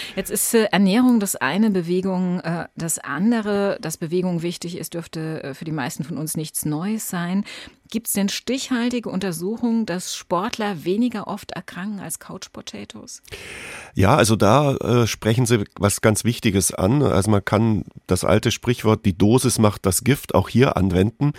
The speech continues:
Speaker 2: Also Couch Potatoes haben tatsächlich ein höheres Risiko, äh, an Infekten zu leiden,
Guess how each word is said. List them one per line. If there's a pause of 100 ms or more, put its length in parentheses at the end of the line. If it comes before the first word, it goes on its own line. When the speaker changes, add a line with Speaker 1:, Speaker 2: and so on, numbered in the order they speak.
(420)
Speaker 2:
Also (100)
Couch
Potatoes
haben
tatsächlich
ein
höheres
Risiko,
äh,
an
Infekten
zu
leiden,